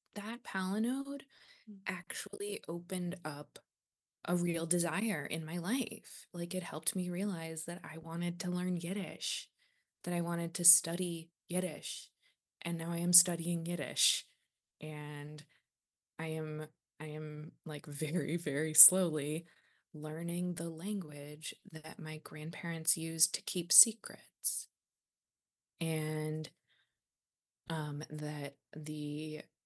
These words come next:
Speaker 1: Jewish Labor Bund used in their anti-Zionist, internationalist, socialist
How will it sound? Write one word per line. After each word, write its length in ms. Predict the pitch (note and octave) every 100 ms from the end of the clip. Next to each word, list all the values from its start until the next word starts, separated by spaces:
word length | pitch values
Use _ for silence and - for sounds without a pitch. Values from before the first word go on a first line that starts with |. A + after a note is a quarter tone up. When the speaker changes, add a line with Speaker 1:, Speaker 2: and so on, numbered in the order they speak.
| -
Speaker 1:
Jewish 400 | D3+ D#3+ D#3+ D3+
Labor 340 | E3 D#3+ F3 F3
Bund 560 | E3 D3+ C#3+ C#3+ D3 - _ -
used 680 | D3+ D3 D3 D3 D3+ - - _ -
in 240 | D#3 D3+
their 540 | D3 D3 C#3+ C#3+ C#3+ - _ D#3+
anti-Zionist, 1120 | D3+ - E3 D3+ D3 D3+ D3 C#3+ - - -
internationalist, 920 | D3+ D3+ D#3 C#3+ - - D#3 D3+ - -
socialist 760 | - C#3+ - D#3 D3+ D3